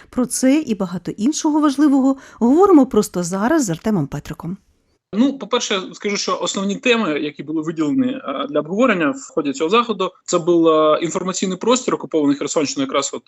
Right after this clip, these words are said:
Speaker 2: е, про те, що ви от, е, частково сказали. Також досвід окупації, набута експертність у людей, які пройшли через випробування перебуванням під, е, контролем інтервентів. І до того ж, наступне питання, е, як конкретно на практиці окупанти тиснули на людей, в чому це виражалося,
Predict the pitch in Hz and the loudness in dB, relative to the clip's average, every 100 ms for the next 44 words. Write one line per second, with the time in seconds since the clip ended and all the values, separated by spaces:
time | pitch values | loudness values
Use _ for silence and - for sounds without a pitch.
0 | - 131 135 135 135 135 131 135 135 131 | -6 -6 -4 -4 -4 -2 0 0 0 -4
1 | 131 131 131 - - 135 135 143 139 135 | -2 -2 -2 -6 -4 -6 -2 2 2 2
2 | - - - 185 180 151 175 180 175 - | -2 -20 -12 -6 -4 0 0 0 -4 -6
3 | 175 170 - 170 156 156 165 160 - 254 | 0 2 2 -4 -4 -4 -2 -2 2 2
4 | 254 254 233 - 185 180 170 180 175 156 | 2 0 -2 -8 -4 0 2 2 0 -6
5 | 170 - 175 156 165 147 139 - - 156 | -6 -2 -2 0 0 0 -2 -8 -8 -4
6 | 170 165 147 143 143 135 135 _ _ - | 2 4 4 2 2 -2 -6 _ _ -4
7 | 156 165 160 147 139 143 147 147 139 143 | 0 2 2 0 -4 -6 0 0 2 -2
8 | 135 151 151 143 139 143 147 139 135 131 | -4 -2 0 2 0 0 -2 -2 -2 -8
9 | - 175 165 190 196 139 143 139 143 - | -10 -12 -2 0 2 0 -2 -2 -4 -6
10 | 147 139 135 135 139 135 131 131 - 143 | -4 -4 -4 -4 -2 0 0 -2 -4 -4
11 | 143 175 185 175 190 160 147 147 160 151 | 0 0 0 -2 2 2 0 -4 -4 -4
12 | 139 - 143 151 185 202 214 220 - 196 | -4 -10 -8 -2 0 0 -4 -6 -4 -4
13 | 190 190 185 180 - 175 160 160 156 156 | -4 -4 2 2 0 -10 -10 -8 -6 0
14 | 160 147 139 | 2 2 0